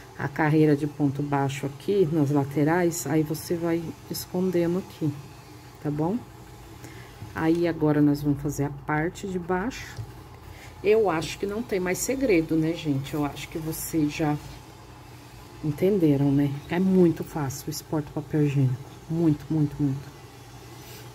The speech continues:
Dá pra você fazer uns quatro, cinco dele em um dia.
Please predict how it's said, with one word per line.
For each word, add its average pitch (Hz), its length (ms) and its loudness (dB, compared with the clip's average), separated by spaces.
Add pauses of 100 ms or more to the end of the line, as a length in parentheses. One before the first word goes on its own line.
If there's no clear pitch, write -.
(3000)
Dá 170 140 -4
pra - 80 -10
você - 140 -2
fazer 175 400 2
uns 180 260 0
quatro, 180 560 0
cinco 180 500 -2
dele 160 360 4
em 160 220 4
um 180 200 2
dia. 139 420 2